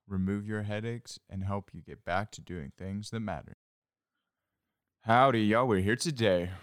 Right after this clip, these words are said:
with a very special episode of The Great State of Innovation, the podcast of Texas innovators.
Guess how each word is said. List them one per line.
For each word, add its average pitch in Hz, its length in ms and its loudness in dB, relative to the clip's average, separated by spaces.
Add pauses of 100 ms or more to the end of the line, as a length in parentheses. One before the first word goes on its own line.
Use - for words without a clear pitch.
(100)
with 95 140 -18
a 87 40 -10
very 101 260 4
special 101 420 -2
episode 117 560 0
of 80 240 0
The 85 160 -6
Great 85 240 0
State 85 240 -2
of 80 100 -6
Innovation, 85 640 -4 (100)
the 85 100 -6
podcast 80 600 -2
of 78 80 -10
Texas - 400 -2
innovators. 95 600 -2